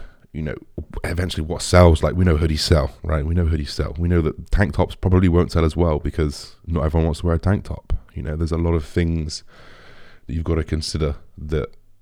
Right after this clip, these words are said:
will sell better than others, and that has to come into consideration with your stock. So I'm gonna leave that there. I'm gonna leave that there. Uh, we'll do s-, we'll do a few questions now. We'll probably just run this up for another twenty minutes and see how we go. Um,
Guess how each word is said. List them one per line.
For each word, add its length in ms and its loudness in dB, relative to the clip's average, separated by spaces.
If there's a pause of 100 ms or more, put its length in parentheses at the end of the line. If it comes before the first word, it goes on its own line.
(120)
will 200 -2
sell 240 -2
better 220 -2
than 160 -4
others, 320 -6
and 340 -8
that 140 -6
has 120 -6
to 120 -14
come 160 -2
into 280 -4
consideration 600 -2
with 140 -2
your 80 -4
stock. 280 -4
So 120 -6
I'm 100 -2
gonna 120 0
leave 340 0
that 180 -12
there. 340 -14 (1200)
I'm 160 -20
gonna 140 -16
leave 220 -18
that 200 -18
there. 1040 -16
Uh, 60 -4
we'll 140 2
do 80 6
s-, 120 0
we'll 140 2
do 100 4
a 60 8
few 180 2
questions 400 0
now. 180 0
We'll 120 -2
probably 240 0
just 160 -2
run 100 2
this 160 -2
up 100 -6
for 80 -6
another 140 -4
twenty 240 -6
minutes 320 -6
and 140 -6
see 120 -4
how 60 2
we 100 2
go. 280 4 (400)
Um, 440 2